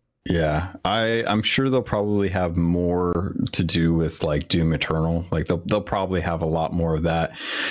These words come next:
uh, there and, and hopefully playable. Um, I mean, that's something that they, they announced la-, was it last year or the year before? 'Cause I'm pretty sure it was last year that they did Doom Eternal. Or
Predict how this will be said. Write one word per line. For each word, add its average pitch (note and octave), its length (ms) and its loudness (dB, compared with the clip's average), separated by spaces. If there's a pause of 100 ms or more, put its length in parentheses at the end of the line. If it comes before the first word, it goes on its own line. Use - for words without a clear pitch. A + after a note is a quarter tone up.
(240)
uh, D#2 500 0
there E2 500 2
and, D#2+ 200 0
and E2 140 0
hopefully G2 340 0
playable. E2+ 720 -2
Um, D#2+ 600 0 (520)
I F#2 40 0
mean, F2 160 0
that's F2 200 0
something F#2 260 0
that E2+ 160 0
they, E2+ 240 2
they F2 240 0
announced - 960 0
la-, E2+ 300 0
was F#2+ 260 0
it - 80 -2
last A2 340 0
year D#3 180 2
or A2+ 40 0
the F#2 80 2
year F2 180 2
before? D#2+ 520 -2
'Cause E2 180 -2
I'm F2 80 2
pretty C#3+ 220 -2
sure A2 180 0
it E2+ 80 2
was - 240 -2
last F2 640 0
year D#2+ 120 0
that E2+ 180 -6
they E2 140 0
did E2 320 -2
Doom E2+ 260 2
Eternal. E2 540 -2 (580)
Or E2+ 360 0